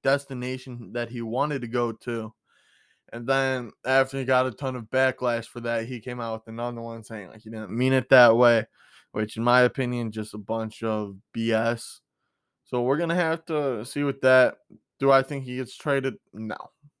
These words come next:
I think he's gonna stay, play with the Raptors this season because there's really no reason for him to get traded. I just can't see it. The Raptors aren't gonna be particularly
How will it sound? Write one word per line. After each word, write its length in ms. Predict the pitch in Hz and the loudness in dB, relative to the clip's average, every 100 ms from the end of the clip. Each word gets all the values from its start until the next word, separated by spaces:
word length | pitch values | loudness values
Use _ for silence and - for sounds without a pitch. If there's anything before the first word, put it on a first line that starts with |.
| - | -10
I 220 | 123 120 | -6 -4
think 220 | 120 131 | -6 -8
he's 140 | 120 117 | -8 -10
gonna 220 | 120 117 | -8 -10
stay, 560 | - 139 131 127 123 - - - - | -4 2 4 2 -2 -8 -20 -20 -6
play 320 | 120 120 117 | -2 0 -2
with 160 | 117 | -4
the 80 | 123 | -6
Raptors 560 | 120 117 107 - 110 - | -4 -2 -4 -8 -10 -8
this 220 | 110 107 | -10 -8
season 500 | 113 113 107 107 107 _ _ _ _ _ _ _ 117 | -8 -8 -8 -10 -14 _ _ _ _ _ _ _ -16
because 640 | 113 - 120 113 107 101 _ _ _ _ _ | -16 -8 -4 -4 -4 -10 _ _ _ _ _
there's 240 | 147 143 | 0 0
really 440 | 131 175 160 143 117 | 2 4 4 2 -2
no 320 | 90 127 143 | -6 -2 2
reason 580 | 131 120 120 117 117 110 | 2 0 -2 -4 -8 -10
for 380 | 107 - 120 117 | -12 -8 -4 -2
him 400 | 120 113 113 110 | -4 -6 -8 -10
to 260 | - 117 110 | -10 -6 -6
get 200 | 110 101 | -6 -8
traded. 520 | - 139 135 131 123 | -2 2 2 2 0
I 320 | - 113 110 - _ _ _ | -2 -4 -4 -8 _ _ _
just 200 | - - _ | -20 -20 _
can't 340 | 147 113 - | -8 -8 -10
see 200 | - 127 | -6 -4
it. 160 | 117 113 | -4 -4
The 60 | |
Raptors 460 | 117 123 131 127 117 | 2 2 2 -2 -4
aren't 280 | 113 117 - | -4 -6 -8
gonna 160 | 117 | -8
be 140 | 113 113 | -6 -6
particularly 800 | 120 110 120 110 117 110 110 107 | -6 -6 -8 -8 -6 -6 -6 -8